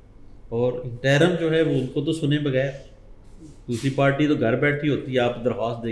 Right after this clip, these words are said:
के stay नहीं ले आते। हमारे यहाँ तो होता है कि भाई तू इधर बैठ, मैं पाँच मिनट में stay लेके आता हूँ।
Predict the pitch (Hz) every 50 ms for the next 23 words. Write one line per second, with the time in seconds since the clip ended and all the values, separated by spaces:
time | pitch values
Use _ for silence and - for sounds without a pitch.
0 | 110 - 117 113 110 110 117 - - - 110 107 - - 135 135 151 175 180 170
1 | 139 120 117 113 - - 127 131 - - - - - - - - - - - -
2 | - - - - - - 107 110 110 117 127 131 131 131 127 - 127 113 110 -
3 | 127 123 120 131 127 117 123 127 127 - - 127 123 123 117 113 131 123 104 117
4 | 117 120 120 127 123 120 - 143 147 151 156 147 143 131 123 117 - 175 175 -
5 | - - 110 107 104 101 - - - - - - -